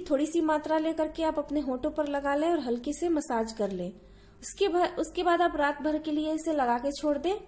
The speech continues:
इसके इस्तेमाल से आपके होठों का कालापन दूर होगा, आपके होंठ नरम, मुलायम और गुलाबी होंगे, साथ ही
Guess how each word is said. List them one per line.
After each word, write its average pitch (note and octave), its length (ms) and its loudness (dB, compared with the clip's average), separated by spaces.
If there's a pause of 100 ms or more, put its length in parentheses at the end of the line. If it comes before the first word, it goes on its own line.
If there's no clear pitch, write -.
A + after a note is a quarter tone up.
(840)
इसके - 240 0
इस्तेमाल F4+ 420 4
से G4 240 2
आपके D4 420 0
होठों D4 400 0
का F4 180 -2 (420)
कालापन C#4 440 4
दूर E4 160 4
होगा, D#4+ 240 6
आपके D#4+ 280 4
होंठ C#4+ 320 2
नरम, C#4+ 300 4
मुलायम D4 380 4
और C#4 260 0
गुलाबी A#3 420 2
होंगे, D4 280 2
साथ D4 340 -2
ही F4 140 0